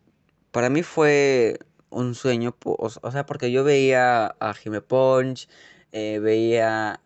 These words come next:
a Andrew Punch, que es su hermano, veía a varios youtubers que realmente me motivaban, ¿no? Y creo que en ese tiempo aún no me saboteaba a mí mismo.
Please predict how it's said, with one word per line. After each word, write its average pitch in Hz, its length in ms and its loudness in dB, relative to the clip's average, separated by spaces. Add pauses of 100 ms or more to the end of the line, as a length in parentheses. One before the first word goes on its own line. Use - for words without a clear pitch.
a 104 500 -4
Andrew 101 280 -8
Punch, 127 540 -4
que 113 100 -12
es 110 60 -12
su 113 40 -12
hermano, 113 400 -6
veía 107 600 -2
a - 180 -8
varios 220 300 -2
youtubers 127 800 0 (380)
que 117 140 -2
realmente 127 540 0
me 120 120 -4
motivaban, 104 960 -2 (480)
¿no? 110 180 -2
Y 120 60 -2
creo - 260 0
que 131 280 2
en 113 160 -2
ese 131 160 -2
tiempo 123 320 0
aún 117 260 -2
no 123 140 -2
me 120 560 -4
saboteaba 113 760 -2
a - 100 -4
mí 107 180 -6
mismo. 113 520 -6